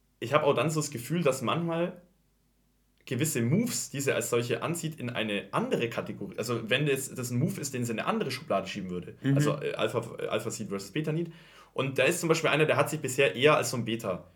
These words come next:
Speaker 1: dargestellt.
Speaker 2: Ja.
Speaker 1: Und sie findet es aber ganz okay, weil sie ja auch grad irgendwie vielleicht so ein bisschen, ne, in einer Zeit ist, wo sie ein bisschen auch aufs Nest, Nesten schaut und so weiter und so fort und findet es irgendwie dann ja doch süß mal oder so. Ja, oder sie hat jetzt schon eine Weile genug mit Alphas rumgeschäkert und so weiter und so fort.
Speaker 2: Ja.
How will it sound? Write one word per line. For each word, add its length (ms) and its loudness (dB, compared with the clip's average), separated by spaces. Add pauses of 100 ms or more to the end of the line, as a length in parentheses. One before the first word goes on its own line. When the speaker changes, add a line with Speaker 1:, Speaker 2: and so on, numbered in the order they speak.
(160)
Speaker 1:
dargestellt. 720 -2 (180)
Speaker 2:
Ja. 240 0
Speaker 1:
Und 60 0
sie 80 -2
findet 260 4
es 140 0
aber 180 6
ganz 200 0
okay, 280 -2
weil 240 8
sie 140 2
ja 100 6
auch 160 2
grad 280 4
irgendwie 240 -2
vielleicht 260 2
so 160 -2
ein 80 -6
bisschen, 480 -2
ne, 300 -2
in 80 -4
einer 100 -2
Zeit 260 0
ist, 140 -10
wo 80 -4
sie 80 -4
ein 80 -2
bisschen 180 -6
auch 240 2
aufs 240 -4
Nest, 240 -2
Nesten 320 -2
schaut 280 0
und 100 -6
so 120 -4
weiter 160 0
und 80 -4
so 100 -8
fort 220 -2
und 100 -8
findet 220 -2
es 200 -12
irgendwie 240 -4
dann 120 -4
ja 100 -2
doch 160 -4
süß 260 -6
mal 220 2
oder 160 0
so. 240 0 (360)
Ja, 220 6
oder 140 4
sie 240 -4
hat 180 2
jetzt 140 -4
schon 120 2
eine 160 4
Weile 240 -2
genug 320 -6
mit 220 -8
Alphas 260 -2
rumgeschäkert 460 0
und 100 -4
so 120 -4
weiter 200 2
und 80 -8
so 80 -12
fort. 320 0
Speaker 2:
Ja. 300 0